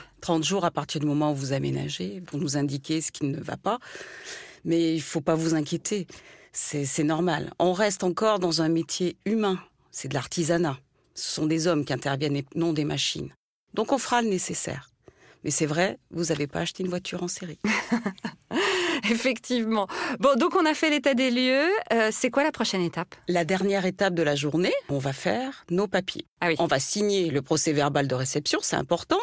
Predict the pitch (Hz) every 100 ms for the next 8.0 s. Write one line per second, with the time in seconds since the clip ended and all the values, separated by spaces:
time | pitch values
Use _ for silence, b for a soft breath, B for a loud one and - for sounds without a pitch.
0 | 494 208 151 143 151 143 147 143 143 143
1 | 151 147 143 139 - - B - 151 139
2 | 113 113 120 - 151 131 135 - 156 302
3 | 403 262 180 170 160 156 151 151 143 139
4 | 156 - 294 494 B B B B B -
5 | 190 208 202 185 170 180 196 214 - 160
6 | 165 156 151 147 135 135 139 135 165 -
7 | B B - 180 170 165 143 135 127 -